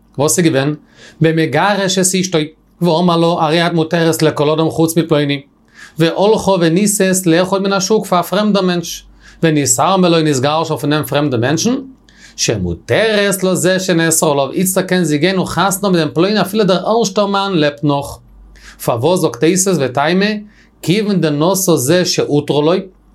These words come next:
רב אלעזר האלט דאך, אז פאר אלעם חוץ פון דעם פלוני זי מותר, און זי גיין זאגט חתונה מיט איינעם, וואס איז מותר פון אים,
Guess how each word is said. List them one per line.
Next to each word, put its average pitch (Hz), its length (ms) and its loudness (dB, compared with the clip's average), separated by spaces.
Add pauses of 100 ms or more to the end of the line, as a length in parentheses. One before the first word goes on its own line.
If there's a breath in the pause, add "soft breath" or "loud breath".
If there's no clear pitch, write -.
(200)
רב 120 140 2
אלעזר 156 200 4
האלט 160 300 0
דאך, 143 300 0
אז 123 120 -2
פאר 139 180 2
אלעם 147 200 0
חוץ - 220 -2
פון 147 80 0
דעם 135 120 0
פלוני 151 220 2
זי 131 120 0
מותר, 131 380 0 (420 soft breath)
און 156 80 2
זי 135 120 2
גיין 151 180 0
זאגט 135 140 -6
חתונה 160 400 -2
מיט 139 180 -4
איינעם, 151 200 0
וואס 135 100 0
איז 131 120 2
מותר 143 280 0
פון 156 140 -2
אים, 202 400 -4